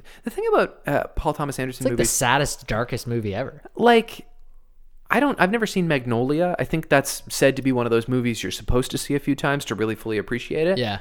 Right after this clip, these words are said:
Speaker 1: I've never seen a, a, a Paul Thomas Anderson movie, uh, or been near one that seemed to me like something you'd want to see more than once.
Speaker 2: Right. But, but you know what? There Will Be Blood.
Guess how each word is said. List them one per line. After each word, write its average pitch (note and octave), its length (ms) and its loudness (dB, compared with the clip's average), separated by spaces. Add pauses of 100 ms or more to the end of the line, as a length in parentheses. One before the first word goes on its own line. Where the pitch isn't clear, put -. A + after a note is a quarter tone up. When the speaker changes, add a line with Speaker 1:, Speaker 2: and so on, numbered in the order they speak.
(140)
Speaker 1:
I've F#3 160 6
never G3+ 220 6
seen F3+ 320 2
a, D3+ 160 0
a, C3 320 2
a A#2 60 0
Paul C3 160 0
Thomas B2 320 -2
Anderson A#2+ 320 -6
movie, A2 340 -2 (960)
uh, A2+ 240 2
or A#2+ 140 6
been A2+ 240 -2
near B2 260 0
one G#2 360 -2 (540)
that B2 360 0
seemed C#3 400 -2
to C3+ 80 -4
me C3 160 4
like G#2+ 180 4
something A2+ 360 -2
you'd G2 180 -4
want G#2 240 2
to B2 100 -10
see C#3+ 180 -2
more C3+ 220 0
than D3 160 -2
once. D3+ 260 -4
Speaker 2:
Right. D3+ 480 6 (300)
But, A#3+ 300 8
but A#3+ 100 10
you C4 80 2
know C#4+ 80 6
what? B3 240 8
There A3+ 140 10
Will A3+ 160 6
Be A#3 120 2
Blood. F3+ 400 6